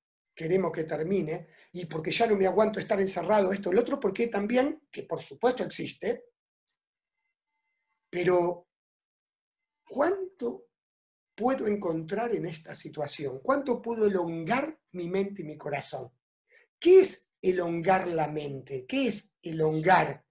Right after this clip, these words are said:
el espíritu? Cuando nosotros elongamos, y todos somos profes, lleva un tiempo, y al principio va doliendo un poco,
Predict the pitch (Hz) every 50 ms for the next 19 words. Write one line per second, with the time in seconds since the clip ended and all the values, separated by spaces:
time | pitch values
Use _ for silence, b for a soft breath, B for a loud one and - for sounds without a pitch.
0 | _ _ - 180 175 160 160 - - - - 160 151 143 139 139 - 143 151 -
1 | 185 190 202 220 226 247 - 311 311 294 277 247 233 240 240 233 202 170 165 185
2 | 202 - - b b b _ _ b b b b _ _ _ _ _ _ - -
3 | 165 160 165 - - _ _ _ _ - 208 214 214 202 202 202 196 196 180 -
4 | - 220 202 185 - 196 196 190 - - - 214 226 240 262 185 156 160 196 240
5 | 269 202 - 143 139 131 - _ _ _ _ _ _ _ _ _ _ _ - 175
6 | - - - 160 165 160 156 - 254 - - 269 220 170 175 190 190 165 151 143
7 | 143 175 220 294 349 349 262 - 160 143 139 131 - 156 151 143 - - 139 127
8 | - -